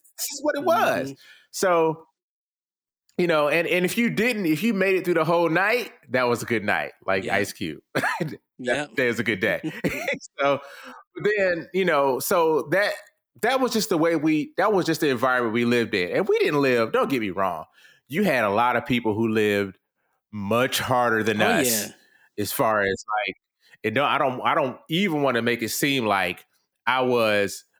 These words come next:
Speaker 1: at a dope boy level. I was nowhere
Speaker 2: Mm-hmm.
Speaker 1: near that.
Speaker 2: Yeah.
Speaker 1: Please believe it. Nowhere near that. So you have people like that who are at a dope boy level, who were,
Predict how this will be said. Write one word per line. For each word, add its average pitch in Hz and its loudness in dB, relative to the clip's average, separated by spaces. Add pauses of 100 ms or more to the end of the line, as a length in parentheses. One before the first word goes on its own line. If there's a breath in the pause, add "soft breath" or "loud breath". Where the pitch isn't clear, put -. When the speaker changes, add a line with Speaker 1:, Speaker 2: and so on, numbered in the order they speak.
(100)
Speaker 1:
at 117 2
a 95 0
dope 123 0
boy 104 0
level. 90 -2
I 170 2
was 117 0
nowhere 139 2
Speaker 2:
Mm-hmm. 139 2
Speaker 1:
near 123 2
that. 90 0
Speaker 2:
Yeah. 123 -4
Speaker 1:
Please 160 0
believe 113 0
it. - -18
Nowhere 127 0
near 113 0
that. 87 -2 (520 loud breath)
So - -4
you 196 0
have 180 2
people 131 0
like 101 0
that 85 -2
who 139 0
are 120 2
at 113 0
a 113 0
dope 117 0
boy 107 0
level, 104 0
who 120 0
were, 107 0